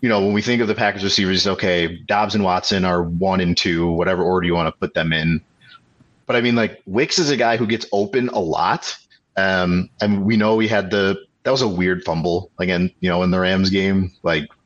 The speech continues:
it's weird that the defender didn't touch him down when he was standing right next to him. Um, but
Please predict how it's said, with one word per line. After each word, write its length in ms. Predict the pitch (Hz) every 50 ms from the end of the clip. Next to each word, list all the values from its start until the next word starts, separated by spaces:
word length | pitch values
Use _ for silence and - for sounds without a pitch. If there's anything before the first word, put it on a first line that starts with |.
| _ _ _ _
it's 140 | - - 90
weird 200 | 92 95 95 87
that 140 | 95 90 -
the 60 | 85
defender 420 | 82 87 - 85 82 85 90 92
didn't 260 | 80 85 82 87 80
touch 240 | - - 87 - -
him 120 | 98 82 78
down 260 | 76 76 80 87 98
when 80 | 85
he 60 | 82 78
was 100 | 73 -
standing 340 | - 69 67 78 85 82
right 160 | 80 85 76 71
next 260 | - 95 - - -
to 100 | - 143
him. 240 | 113 117 127 127 - - - - - - - - - _ _
Um, 540 | 113 104 101 95 95 92 90 82 - 90 - - - - - - - -
but 340 | 135 117 107 92 - -